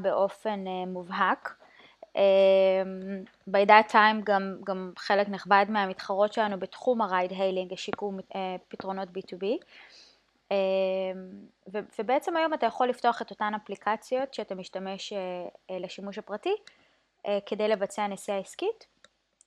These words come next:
והיופי הוא שאתה לא צריך בעצם לאסוף את החשבונית ולהתחשבן ו-, אה, כל ה-,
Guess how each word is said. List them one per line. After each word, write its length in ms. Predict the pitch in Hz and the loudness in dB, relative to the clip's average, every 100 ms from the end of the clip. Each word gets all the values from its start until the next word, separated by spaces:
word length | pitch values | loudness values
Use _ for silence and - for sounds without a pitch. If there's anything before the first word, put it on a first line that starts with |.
| _ | _
והיופי 520 | 226 226 233 330 - 311 | 0 4 6 4 2 0
הוא 140 | 320 | 0
שאתה 320 | - 214 208 | 0 0 2
לא 120 | 202 | 0
צריך 220 | 220 240 202 | 0 -4 0
בעצם 380 | 208 202 220 | 0 0 -6
לאסוף 320 | 190 185 202 - | -6 -6 -10 -10
את 60 | |
החשבונית 760 | 233 269 247 285 254 247 247 247 | -10 -10 -2 -2 0 -2 -4 -4
ולהתחשבן 1000 | 214 208 220 - 262 233 220 220 220 220 190 | -6 -4 -6 -8 -8 -4 0 2 0 -4 -2
ו-, 180 | 196 196 - _ _ - _ _ - | -2 -2 -8 _ _ -20 _ _ -6
אה, 100 | 214 | -6
כל 240 | - 226 226 | 2 4 6
ה-, 400 | 214 202 196 | 6 6 4